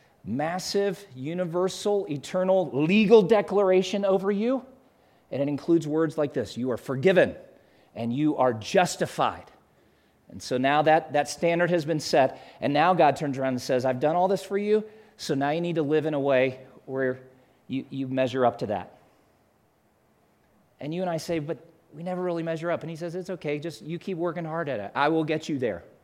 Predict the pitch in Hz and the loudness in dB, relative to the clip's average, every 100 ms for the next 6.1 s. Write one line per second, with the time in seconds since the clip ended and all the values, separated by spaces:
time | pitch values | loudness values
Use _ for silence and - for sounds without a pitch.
0 | _ _ _ _ _ _ - 127 131 127 | _ _ _ _ _ _ -8 -4 -2 0
1 | 135 143 143 151 143 135 139 139 139 151 | 0 0 -4 -6 -4 -2 -2 -4 -4 -6
2 | 165 - _ _ _ _ - 90 113 135 | -8 -16 _ _ _ _ -16 -4 0 2
3 | 147 156 147 147 - 147 147 147 - 131 | 0 -4 -4 -6 -4 -2 -2 -4 -6 -6
4 | 131 131 147 - 139 135 - 143 147 110 | -6 -6 -8 -6 -4 -2 -2 -2 -2 -2
5 | 156 135 127 127 135 135 151 147 151 - | -6 -4 -4 -2 -2 -4 -12 -14 -18 -20